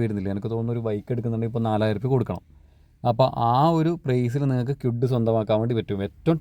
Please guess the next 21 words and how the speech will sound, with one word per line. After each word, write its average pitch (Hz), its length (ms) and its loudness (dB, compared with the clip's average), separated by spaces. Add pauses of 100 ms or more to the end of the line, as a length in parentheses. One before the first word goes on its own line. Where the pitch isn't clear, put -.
ടോപ്പ് 127 300 4
എൻഡ് 151 220 0
മോഡലാണ് 135 440 0
ഞാൻ 131 140 -2
ഈ - 100 -4
പറയുന്നത് 110 360 0
കേട്ടോ. - 160 -10 (580)
ഇനി 113 120 2 (400)
ഒരു 156 140 4 (520)
ഡ്രൈവറാണ് 151 560 4
നിങ്ങൾ 139 160 0 (160)
നോക്കുന്നതെങ്കിൽ 117 580 -2 (200)
ഒരു 139 100 -2 (100)
പതിമൂന്ന് 143 560 2 (140)
ഒരുന്നൂറ് 135 420 0
ആ - 20 4 (120)
റേഞ്ചിലൊക്കെ 120 400 -2 (100)
ഡ്രൈവർ 117 340 0 (140)
ടോപ്പ് 117 320 2
എൻഡ് 139 180 0
മോഡൽ 117 200 0